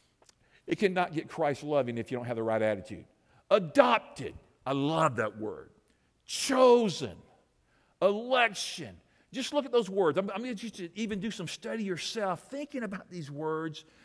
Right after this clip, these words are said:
I, I, I read this story I thought was interesting. It was in the Los Angeles Times several years ago. And there was a man and his wife,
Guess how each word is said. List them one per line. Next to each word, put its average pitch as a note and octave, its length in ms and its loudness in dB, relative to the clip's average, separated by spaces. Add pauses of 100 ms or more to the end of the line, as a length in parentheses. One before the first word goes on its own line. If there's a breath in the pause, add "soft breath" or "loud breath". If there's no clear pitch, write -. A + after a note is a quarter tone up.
(280 loud breath)
I, - 200 -6
I, E3 160 -4
I - 60 -2
read A3+ 260 -2
this G#3 120 0
story F#3+ 280 -2
I - 20 -6
thought F3+ 160 -4
was C#3 120 -10
interesting. D#3+ 380 -12
It C#3+ 60 -8
was C3+ 140 -10
in F3 80 -8
the D3 100 -4
Los G3 500 -6
Angeles E3+ 480 -8
Times A2 520 -8 (200)
several E3 360 -6
years C3 320 -6
ago. G2+ 340 -10 (460 loud breath)
And G3+ 160 -2
there A3 100 0
was F#3+ 120 0
a G3+ 60 2
man B3 600 -4
and G3+ 120 -6
his D#3+ 160 -4
wife, D#3+ 500 -2